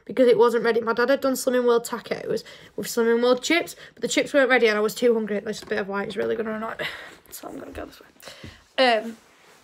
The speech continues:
but the chips weren't ready, so I've literally eaten my two tacos and I'm waiting for the chips because I was so, so hungry. <laughs> Like, out of breath, I'm talking that fast. Um, and I've just got back in. I got three presents today from work. I got a bottle of Pinot Grigio and two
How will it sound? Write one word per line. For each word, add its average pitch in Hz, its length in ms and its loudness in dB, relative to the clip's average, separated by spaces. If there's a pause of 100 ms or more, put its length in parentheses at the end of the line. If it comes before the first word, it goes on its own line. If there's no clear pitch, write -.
(340)
but 262 260 0
the - 60 -20
chips - 320 -2
weren't 294 160 2
ready, 240 180 4
so 226 120 -8
I've 220 80 -4
literally 247 320 -4
eaten 233 100 -6
my 240 100 -4
two 247 200 -2
tacos 233 600 -4 (600)
and 226 120 2
I'm 220 60 0
waiting 220 220 2
for - 80 -18
the 226 60 -4
chips - 340 -6
because 240 240 -10
I 214 40 -8
was 220 140 -2
so, 262 400 2
so 262 260 4
hungry. 262 520 0
<laughs> - 40 -18 (520)
Like, 262 220 0
out 240 160 -2
of 226 100 -12
breath, - 360 -10
I'm 226 80 -16 (160)
talking 247 260 -12
that 233 100 -16
fast. - 300 -20 (680)
Um, 240 540 -2 (1200)
and 247 120 -4
I've 240 80 -4
just 262 180 -6
got 269 140 -2
back - 200 -4
in. 247 240 -2 (1120)
I 277 60 -2
got 277 180 2
three 381 180 2
presents 233 440 -4
today 220 240 -2
from 226 220 -10
work. 277 340 -2
I 254 60 -8
got 247 140 -4
a 254 40 -4
bottle 320 200 2
of 311 40 -2
Pinot 262 340 -2
Grigio 240 360 -2
and 254 80 -2
two 247 240 -2